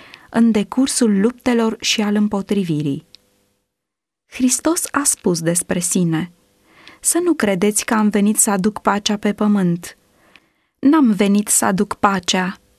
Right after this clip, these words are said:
ci sabia." Matei zece cu treizeci și patru. Deși prințul păcii,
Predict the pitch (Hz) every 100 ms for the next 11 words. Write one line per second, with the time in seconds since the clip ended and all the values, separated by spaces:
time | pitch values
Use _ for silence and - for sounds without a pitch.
0 | _ - 294 - 277 202 170 180 170 -
1 | _ _ _ _ _ - 202 175 190 202
2 | 240 180 180 175 190 - - 185 180 202
3 | - - 185 175 - - _ _ _ _
4 | _ _ - - _ - 196 226 220 254
5 | 247 - - 254 339 349 - 185 165 -
6 | 185 185 - 233 311